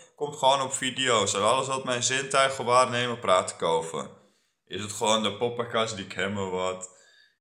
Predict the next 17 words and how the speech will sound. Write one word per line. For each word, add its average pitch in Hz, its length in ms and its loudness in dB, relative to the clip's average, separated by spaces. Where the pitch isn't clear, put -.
Is 92 120 -18
het - 100 -10
gewoon 110 320 -2
heel 113 160 -2
simpel 120 520 2
aan 117 280 2
het 117 80 -8
worden 113 420 0
wanneer 110 360 -2
het 107 160 -6
allemaal 107 500 2
zo 98 360 -2
basic, 92 560 -2
zo 78 140 -6
fake 87 520 -2
af 82 240 0
is? 78 540 -6